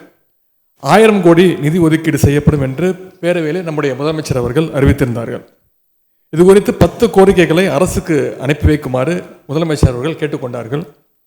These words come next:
அதன் அடிப்படையில் மாவட்ட ஆட்சியர்கள் மூலமாக ரெண்டாயிரத்தி நானூத்தி முப்பத்தி ஏழு பணிகளுக்கான முன்மொழிவுகள் அரசுக்கு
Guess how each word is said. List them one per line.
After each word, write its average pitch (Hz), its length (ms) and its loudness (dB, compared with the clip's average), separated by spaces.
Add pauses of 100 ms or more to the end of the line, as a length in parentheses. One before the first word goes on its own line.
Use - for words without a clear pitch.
(460)
அதன் 180 160 6
அடிப்படையில் 185 520 4
மாவட்ட 196 420 2 (140)
ஆட்சியர்கள் 156 500 -2
மூலமாக 139 540 -4 (880)
ரெண்டாயிரத்தி 196 600 2 (180)
நானூத்தி 180 420 2
முப்பத்தி 160 400 0
ஏழு 135 420 0
பணிகளுக்கான 143 640 -2
முன்மொழிவுகள் 131 640 0 (160)
அரசுக்கு 156 460 -6